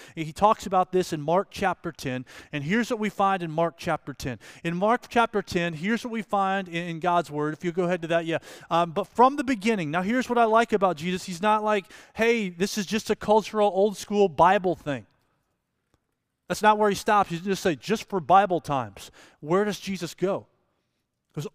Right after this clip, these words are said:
all the way back to creation. Like, "This is my plan. This is not just old school Bible thing. Here's, here's my plan. Here's my design."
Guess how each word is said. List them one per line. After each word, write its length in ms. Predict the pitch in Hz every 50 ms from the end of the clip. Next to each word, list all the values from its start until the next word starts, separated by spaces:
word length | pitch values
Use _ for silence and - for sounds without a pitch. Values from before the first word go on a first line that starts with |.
| _
all 200 | - 170 185 208
the 60 | 208
way 120 | 208 196 185
back 240 | 156 180 170 - -
to 80 | 151
creation. 560 | - - - 135 120 127 139 151 - - - - _ _ _ _ _ _ _ _ _ _ _ _ _ _ _ _ _ _ _ _ _
Like, 140 | 127 117 -
"This 120 | 147 131
is 60 | -
my 140 | 151 135 135
plan. 340 | 131 - - 170 170 156 123
This 120 | 117 113
is 100 | 135 123
not 200 | 131 139 147 147
just 300 | 135 151 160 147 - - _
old 220 | 151 143 147 -
school 260 | - - 170 160 160
Bible 320 | 143 - 175 190 196 185 170
thing. 440 | - - 156 147 147 151 151 147 147 _ _ _ _ _ _ _ _ _ _ _ _ _ _ _ _ _ _ _ _ - - 110 123
Here's, 220 | 135 160 165 156 -
here's 240 | 165 143 160 147 143
my 100 | 139 127
plan. 360 | - - 143 135 123 113 101
Here's 200 | 123 135 123 -
my 120 | 135 131
design." 420 | 123 131 117 104 120 110 107 104